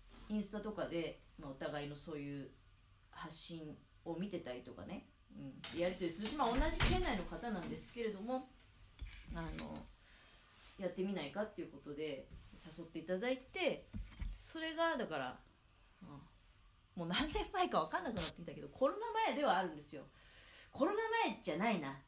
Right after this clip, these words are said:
正確に言うと、コロナはもう始まってて、で、そのコロナ禍の、その緊急事態とかね、いろいろ隙間を縫って、あの、このね、竿料理をするための道具を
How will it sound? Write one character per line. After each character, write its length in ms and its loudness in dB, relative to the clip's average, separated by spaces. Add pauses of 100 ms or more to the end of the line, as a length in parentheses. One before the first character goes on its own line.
(120)
正 240 -2
確 200 0
に 80 -2
言 80 -2
う 20 -6
と、 100 -2
コ 220 0
ロ 80 6 (1080)
ナ 60 8
は 60 10
も 100 8
う 20 6
始 280 2
ま 120 2
っ 40 -2 (180)
て 120 -4
て、 560 4
で、 360 6 (440)
そ 180 -2
の 120 2
コ 180 4
ロ 120 4
ナ 160 4
禍 160 6
の、 440 0
そ 120 -10
の 60 -6
緊 220 -2
急 120 0
事 120 -2
態 160 4
と 80 -6
か 300 -4 (280)
ね、 240 -2
い 80 -2
ろ 100 0
い 20 0
ろ 60 0
隙 260 -4
間 160 2
を 60 0
縫 120 -2
っ 20 -4 (320)
て、 360 2 (240)
あ 180 -2
の、 320 -6 (1300)
こ 120 -12
の 100 -8
ね、 240 -8
竿 300 -2
料 220 2
理 220 -4 (140)
を 120 -6
す 240 -12
る 300 -2 (1200)
た 80 -8
め 100 0
の 140 -2
道 260 -4
具 120 -4
を 340 -2